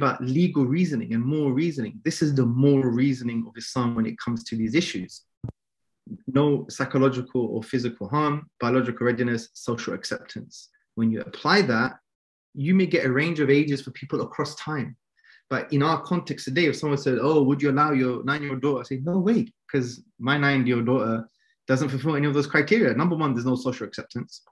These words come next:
uh, and that's determinative in this context. Number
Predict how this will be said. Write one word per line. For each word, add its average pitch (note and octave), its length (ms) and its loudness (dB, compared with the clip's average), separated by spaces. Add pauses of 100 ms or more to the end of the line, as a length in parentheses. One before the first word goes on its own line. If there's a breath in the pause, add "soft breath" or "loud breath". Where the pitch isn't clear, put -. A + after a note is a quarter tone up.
(580 soft breath)
uh, A#2 140 -2
and B2+ 120 0
that's A2+ 140 0
determinative B2+ 720 2
in A2+ 100 2
this A2 140 -4
context. - 560 -8
Number C3 260 4